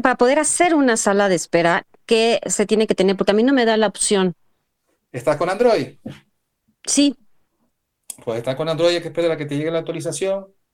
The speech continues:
Speaker 2: como nos ha pasado a otros, para que entonces te, te cambie. Cuando vas a crear un tweet, si te fijas, tienes la plumita,
Speaker 1: Ajá.
Speaker 2: cuando te llega la autorización para crear,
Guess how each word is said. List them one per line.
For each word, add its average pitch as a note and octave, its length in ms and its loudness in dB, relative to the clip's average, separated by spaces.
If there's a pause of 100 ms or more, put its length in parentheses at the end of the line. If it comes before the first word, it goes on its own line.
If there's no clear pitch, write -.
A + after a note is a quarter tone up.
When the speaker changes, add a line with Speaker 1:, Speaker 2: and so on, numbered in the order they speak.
(180)
Speaker 2:
como A#2+ 240 -8
nos A#2+ 100 -6
ha C3+ 80 -6
pasado D#3 340 -4
a E3+ 40 0
otros, F3+ 380 -6
para C#3 220 0
que C3+ 80 -8
entonces D#3 340 -6
te, D#3+ 200 -6
te D3+ 160 -10
cambie. D3 480 -4
Cuando A#2+ 260 -4
vas C3+ 100 -2
a E3 60 -4
crear E3+ 160 -4
un E3+ 140 -8
tweet, G#3+ 240 -8
si - 140 -18
te C#3+ 100 -8
fijas, E3 180 -6
tienes D#3+ 160 -10
la F3 120 -6
plumita, G#3+ 460 -8 (840)
Speaker 1:
Ajá. G#3 280 2
Speaker 2:
cuando C3 360 -2
te C3+ 140 -6
llega E3 200 -2
la F3 80 0
autorización E3+ 500 -6
para C3 180 -2
crear, D#3+ 240 -4